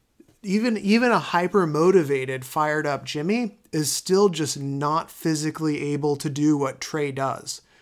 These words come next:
And Trey is learning at the speed of lightning. So it's, it's just awesome. I'm, I'm, I'm pumped.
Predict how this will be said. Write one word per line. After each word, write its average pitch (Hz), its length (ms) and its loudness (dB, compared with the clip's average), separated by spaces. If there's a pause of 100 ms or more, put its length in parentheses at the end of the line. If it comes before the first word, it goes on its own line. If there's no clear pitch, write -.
(600)
And 156 140 0
Trey 208 180 2
is 160 180 2
learning 147 480 0
at 123 120 -6
the 123 80 -8
speed 151 260 -6
of 120 80 -6
lightning. 131 480 -12 (960)
So 131 640 -4 (320)
it's, - 380 -10 (160)
it's 220 200 6
just 190 220 2
awesome. 123 500 -8 (100)
I'm, 143 380 -8
I'm, 156 260 -8 (600)
I'm 165 140 0
pumped. 131 500 -10